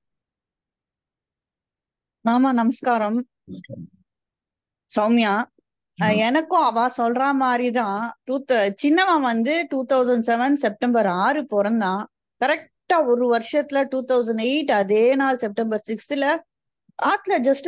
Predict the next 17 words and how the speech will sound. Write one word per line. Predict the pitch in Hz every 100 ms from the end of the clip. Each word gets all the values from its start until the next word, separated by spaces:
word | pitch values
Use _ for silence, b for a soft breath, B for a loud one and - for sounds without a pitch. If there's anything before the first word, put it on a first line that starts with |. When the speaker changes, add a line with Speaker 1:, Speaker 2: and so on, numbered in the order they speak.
| -
Speaker 1:
துணி | 277 294 370
வாழ்த்தின்னு | 302 262 262 285 254
இருக்கேன், | 233 214 202
மேல | 202 226 247
துணி | 233 226 269
வாழ்த்தின்னு | 247 208 196 220
இருக்கேன். | 247 214
என், | 196
என் | 190 190 190 180 - -
காலை | 202 233 359
புடிச்சு | 285 254 240 294 262
இழுத்துன்னு, | 220 208 247 254 254 220
என் | 196 185
துணியை | 247 302 330
புடிச்சு | 254 226 254
இழுத்துன்னு | 240 226
அப்படியே | 226 196 208 254